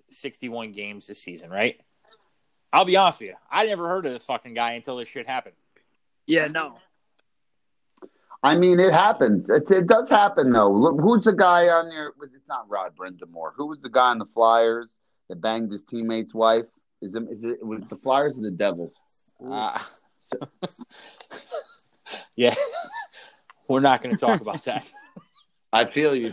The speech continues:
Speaker 3: You know what I'm saying? So
Speaker 1: We're
Speaker 3: therefore,
Speaker 1: not
Speaker 3: it's the
Speaker 1: gonna
Speaker 3: same
Speaker 1: talk,
Speaker 3: kind
Speaker 1: yeah.
Speaker 3: of thing.
Speaker 1: <laughs>
Speaker 3: Same kind of concept. You know,
Speaker 1: I,
Speaker 3: sometimes
Speaker 1: I hear you.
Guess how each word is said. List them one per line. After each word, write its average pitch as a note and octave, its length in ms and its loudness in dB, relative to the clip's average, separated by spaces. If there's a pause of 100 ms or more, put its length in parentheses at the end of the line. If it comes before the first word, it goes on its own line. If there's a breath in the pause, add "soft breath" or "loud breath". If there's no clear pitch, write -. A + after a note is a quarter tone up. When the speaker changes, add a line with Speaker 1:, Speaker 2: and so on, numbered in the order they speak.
Speaker 3:
You C3 100 -4
know C#3 120 -4
what C#3+ 80 -6
I'm - 60 -12
saying? D3 240 -6
So D3+ 120 0
Speaker 1:
We're F#3+ 120 6
Speaker 3:
therefore, E3+ 440 6
Speaker 1:
not D#3 260 6
Speaker 3:
it's - 0 -
the D3 60 2
Speaker 1:
gonna C#3+ 100 4
Speaker 3:
same D#3 100 4
Speaker 1:
talk, B2+ 180 6
Speaker 3:
kind A2 320 0
Speaker 1:
yeah. D3 80 -8 (100)
Speaker 3:
of - 300 -16
thing. E3+ 140 -4 (240)
Speaker 1:
<laughs> - 220 -20
Speaker 3:
Same D#3 180 -4
kind D#3 220 -2
of C#3+ 80 -8
concept. C3 580 -2
You A#2+ 80 -12
know, B2+ 80 -6
Speaker 1:
I, C#3+ 200 4
Speaker 3:
sometimes D#3 540 -4
Speaker 1:
I C3 140 -6
hear B2+ 220 -6
you. G#2+ 60 -10